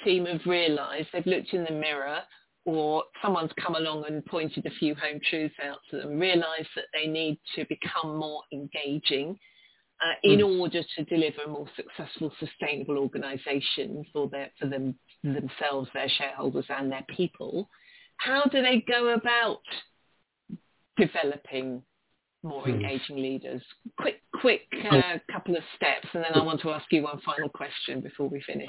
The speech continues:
Speaker 2: Um, short answer is we need to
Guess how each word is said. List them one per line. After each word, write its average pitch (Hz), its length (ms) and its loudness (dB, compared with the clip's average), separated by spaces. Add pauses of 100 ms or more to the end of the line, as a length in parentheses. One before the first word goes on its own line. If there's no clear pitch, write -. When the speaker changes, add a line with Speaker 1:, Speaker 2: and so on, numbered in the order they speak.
Speaker 2:
Um, 160 140 4 (220)
short 175 280 4
answer 127 420 2
is 131 120 6 (640)
we 156 140 2
need 147 220 4
to 127 100 -2